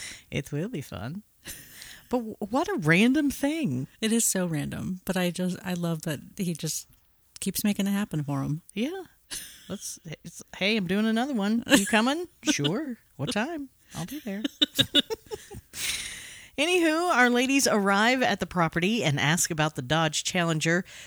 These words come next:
Speaker 1: We get another Tarantino trademark, which is a shot of characters taken from inside the trunk of a car. Only here it's from under the hood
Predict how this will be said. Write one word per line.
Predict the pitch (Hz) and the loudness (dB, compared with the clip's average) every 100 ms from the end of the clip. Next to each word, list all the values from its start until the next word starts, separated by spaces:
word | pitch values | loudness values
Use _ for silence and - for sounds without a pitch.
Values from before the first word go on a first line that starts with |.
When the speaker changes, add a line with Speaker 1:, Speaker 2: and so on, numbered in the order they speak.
| - | -6
Speaker 1:
We | 180 | 0
get | 202 | 2
another | 208 202 214 311 | 4 4 2 2
Tarantino | 320 311 247 254 254 240 220 196 | 0 2 2 2 0 0 0 0
trademark, | - - 185 214 170 135 120 185 - | -2 0 2 4 2 2 2 0 0
which | 151 151 | -2 0
is | 143 | -2
a | |
shot | 139 - 170 185 - | 0 0 2 0 -2
of | 135 - | -8 -6
characters | 170 160 - 143 139 | -4 -2 -2 -2 -2
taken | - 175 170 156 | -2 -6 -4 -4
from | 147 135 - | -2 -4 0
inside | 160 196 185 - 147 147 139 | 2 2 2 2 2 0 -2
the | 135 | -4
trunk | - 160 156 - | -2 -2 -2 -4
of | 127 117 | -8 -8
a | |
car. | - - 160 156 143 - - - | -6 0 4 4 2 -6 -18 -6
Only | 147 151 | -2 0
here | 135 - 339 302 | -2 -2 2 2
it's | 175 | 2
from | - 170 - | 2 0 0
under | 160 151 | 0 0
the | 123 | -2
hood | 113 - 285 277 | -4 -2 2 2